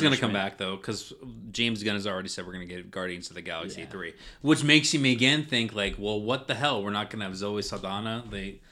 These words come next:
Speaker 1: the hot green chick that Crummy Gummy just made me realize that
Speaker 2: <laughs>
Speaker 1: is really kinda cool.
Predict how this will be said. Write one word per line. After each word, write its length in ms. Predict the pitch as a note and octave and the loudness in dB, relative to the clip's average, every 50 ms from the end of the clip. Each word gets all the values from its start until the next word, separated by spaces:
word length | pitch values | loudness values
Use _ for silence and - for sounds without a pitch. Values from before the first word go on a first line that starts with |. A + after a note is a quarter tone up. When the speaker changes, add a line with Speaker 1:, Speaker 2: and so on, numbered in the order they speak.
| - - _ | -20 -10 _
Speaker 1:
the 80 | - A2 | 0 4
hot 280 | C3 C3+ C3 A2 - | 4 4 4 4 0
green 240 | - A#2+ B2 B2+ C3 | 0 0 2 2 2
chick 420 | C3 - C#3 C3 C3+ C3 - - - | 2 2 2 2 2 0 -2 -4 -2
that 300 | A2 G2+ G2 G2 G2 - - - A2 - - - _ _ _ | 2 2 2 2 2 -2 -8 -14 -16 -16 -20 -20 _ _ _
Crummy 280 | - - - B2+ B2 A#2+ | -6 -2 0 0 0 2
Gummy 240 | G#2 A2+ A2+ A2+ A2+ | 2 0 0 0 0
just 200 | G#2+ G#2+ G2+ - | -2 -4 -6 -6
made 200 | G#2+ G#2 G#2 G#2 | -6 -4 -4 -4
me 140 | G#2+ G#2 G2+ | -4 -4 -4
realize 420 | G2 G2+ G2+ G2 G2 G2 G2+ A2 E3 F3 - | -2 -2 -4 -2 -2 -2 2 6 6 6 6
that 360 | - - A3+ D#3 D3 - - | 8 6 6 6 6 6 4
Speaker 2:
<laughs> 240 | F3+ - - - - | 4 4 4 2 0
Speaker 1:
is 220 | B2+ A2+ A2+ A2+ | 0 0 2 2
really 260 | A#2 B2 A#2 A2+ A2 | 2 2 2 2 0
kinda 240 | G#2+ - A#2+ G#2+ G#2 | 0 -2 -2 -4 -4
cool. 460 | G2+ - A#2+ G#2+ G#2 G#2+ G#2 A2+ - | -4 -4 -4 -2 -2 -4 -6 -8 -10